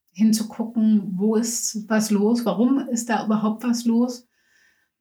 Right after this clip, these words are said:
Diese Arbeit ist nicht zwangsläufig nur vom Gefühl her auszumachen, sondern ist wirklich belegt und, ähm,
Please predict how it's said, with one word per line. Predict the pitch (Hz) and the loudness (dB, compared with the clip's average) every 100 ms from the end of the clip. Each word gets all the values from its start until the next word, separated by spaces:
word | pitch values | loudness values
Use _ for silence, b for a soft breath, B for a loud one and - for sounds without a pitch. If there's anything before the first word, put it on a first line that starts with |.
| _ _ | _ _
Diese | 196 214 214 - | -2 2 2 2
Arbeit | 214 247 226 | 2 2 0
ist | 220 - | 0 2
nicht | 208 226 - - | 6 6 2 -4
zwangsläufig | - 226 220 214 208 214 240 233 | -2 0 0 0 2 2 0 2
nur | 214 220 233 | 4 6 4
vom | 240 220 | 4 4
Gefühl | 208 - 247 285 | 2 0 -2 0
her | 233 233 | 0 0
auszumachen, | 180 233 - 254 233 233 247 247 240 | 0 -2 -2 -2 0 0 0 2 4
sondern | 226 220 214 | 4 4 4
ist | 208 208 214 | 4 2 2
wirklich | 190 240 254 262 - | 4 2 0 -4 -2
belegt | 220 196 214 240 240 | 0 2 2 2 -2
und, | - 214 208 208 - | -2 2 2 2 -2
ähm, | 208 202 202 202 202 208 202 233 240 | -4 -2 -2 -2 -2 -4 -4 -8 -10